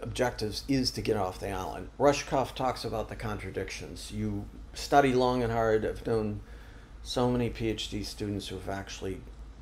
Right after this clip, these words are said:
you know, um, blew a gasket,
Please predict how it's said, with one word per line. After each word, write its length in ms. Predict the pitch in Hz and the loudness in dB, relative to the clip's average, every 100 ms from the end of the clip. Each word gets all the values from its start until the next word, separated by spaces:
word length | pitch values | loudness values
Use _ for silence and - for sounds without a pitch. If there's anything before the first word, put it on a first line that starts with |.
| - - - - - | -16 -16 -16 -16 -6
you 120 | 110 | -4
know, 180 | 101 92 - - - - - - | -2 -4 -8 -12 -12 -12 -12 -8
um, 260 | 95 92 90 87 | -6 -6 -10 -8
blew 220 | 95 107 | 0 2
a 60 | 98 | 2
gasket, 540 | 92 90 95 - - | 2 -2 -2 -6 -12